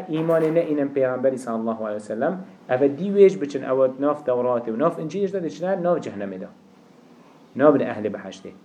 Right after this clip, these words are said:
چونکه رب العالمین بشت: "و آمنوا بما نزل علی محمدین." پشتی پیغمبر هاتی صلی الله علیه و سلم شرطه که دی بوا همه زیده بو.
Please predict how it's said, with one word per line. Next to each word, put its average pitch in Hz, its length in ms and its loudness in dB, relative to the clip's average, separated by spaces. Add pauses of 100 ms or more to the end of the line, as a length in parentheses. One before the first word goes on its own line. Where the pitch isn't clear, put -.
(280)
چونکه 117 400 0
رب 117 120 2
العالمین 117 200 4
بشت: 131 140 -6
"و 120 80 2
آمنوا 135 520 2
بما 113 360 2
نزل 170 460 -2
علی 123 260 0
محمدین." 98 640 -4 (280)
پشتی - 200 -6
پیغمبر 139 440 4
هاتی 202 260 6
صلی 175 160 -2
الله 139 380 2
علیه 127 140 2
و 127 40 0
سلم 151 240 0
شرطه 156 380 2
که 143 140 0
دی 165 120 0
بوا 160 360 6
همه 170 280 4
زیده 131 300 4
بو. 98 100 -4